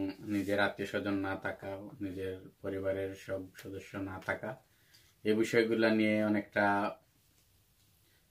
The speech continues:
আমি মনে করি প্রবাসের ঈদগুলো অনেকটাই অপর্যাপ্ত আনন্দের মধ্য দিয়ে হয়, অপূর্ণ থেকে যায়।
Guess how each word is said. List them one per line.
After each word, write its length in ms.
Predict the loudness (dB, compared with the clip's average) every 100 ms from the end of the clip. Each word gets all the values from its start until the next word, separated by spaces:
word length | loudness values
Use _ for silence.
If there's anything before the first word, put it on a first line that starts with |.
| _ 2
আমি 300 | 6 10 10
মনে 260 | 12 10
করি 280 | 8 8 6
প্রবাসের 460 | 6 4 4 6 4
ঈদগুলো 320 | 4 2 4
অনেকটাই 480 | 4 2 4 4 6 4 2 -2 -6 -16 -10
অপর্যাপ্ত 640 | -6 0 2 6 4 4 2
আনন্দের 480 | 4 6 4 2 2
মধ্য 260 | 0 -2
দিয়ে 200 | -4 -2
হয়, 200 | 0 2
অপূর্ণ 480 | 2 -2 -2 0 0
থেকে 280 | -2 -4 -4
যায়। 240 | -2 -2